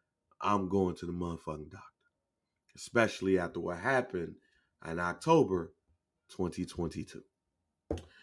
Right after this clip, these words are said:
So, Mike, this test, and this is the part where you can laugh, 'cause I was laughing myself.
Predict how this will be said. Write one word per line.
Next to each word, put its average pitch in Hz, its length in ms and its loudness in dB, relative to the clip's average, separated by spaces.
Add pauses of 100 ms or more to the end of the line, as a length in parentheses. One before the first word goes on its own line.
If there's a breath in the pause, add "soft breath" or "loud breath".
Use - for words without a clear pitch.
(520 soft breath)
So, 139 220 10
Mike, 160 360 12
this 220 280 12
test, 202 600 8 (2000 loud breath)
and 104 420 2
this 113 200 -2
is 117 80 -6
the 117 60 -10
part 123 220 4
where 117 120 6
you 117 80 -2
can 135 120 -2
laugh, 110 320 -2 (1040)
'cause 101 540 -2 (160)
I 107 140 0
was 104 340 -2 (480)
laughing 107 500 -4
myself. 101 580 -6